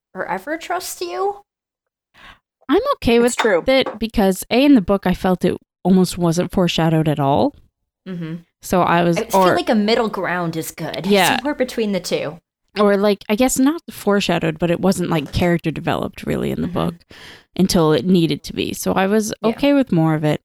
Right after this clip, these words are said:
Speaker 2: And I get where just then they'd had a scene with him, like, they'd had a really nice scene with Boromir and Merry and Pippin. And so they wanted to, you know,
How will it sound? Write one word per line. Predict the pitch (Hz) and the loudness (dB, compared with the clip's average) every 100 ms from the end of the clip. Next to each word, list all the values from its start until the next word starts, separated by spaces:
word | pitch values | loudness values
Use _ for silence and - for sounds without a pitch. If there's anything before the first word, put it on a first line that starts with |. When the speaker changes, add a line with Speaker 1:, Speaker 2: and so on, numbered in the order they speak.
| - | -2
Speaker 2:
And | 202 | 0
I | |
get | 214 233 254 | 2 0 0
where | 214 202 180 170 - - - - - _ | 0 2 2 2 -2 -20 -18 -18 -20 _
just | - 214 - | -2 -2 2
then | 185 180 180 | 2 2 0
they'd | 180 175 | -2 0
had | 185 | 2
a | 185 | 2
scene | - 185 180 180 | 2 2 2 2
with | 180 - | 0 0
him, | 175 165 165 170 _ _ _ _ _ 190 | 2 2 0 -2 _ _ _ _ _ 0
like, | 196 190 | 2 2
they'd | 202 196 | 2 2
had | 190 | 2
a | 185 | 4
really | 202 190 | 4 4
nice | 185 220 - | 4 4 2
scene | 165 156 | 0 2
with | 156 | 0
Boromir | 180 170 165 160 160 - | 0 2 2 2 2 0
and | 165 156 160 | 2 2 2
Merry | 165 156 156 | 2 2 0
and | 160 | 0
Pippin. | 185 151 120 160 - - - | -2 -2 -2 -4 -8 -20 -8
And | 170 175 | -4 0
so | 175 | 2
they | 170 | 2
wanted | 175 180 170 - | 2 2 2 0
to, | 175 160 160 156 _ _ _ _ _ _ | 2 2 2 0 _ _ _ _ _ _
you | 185 | 0
know, | 160 160 | 2 0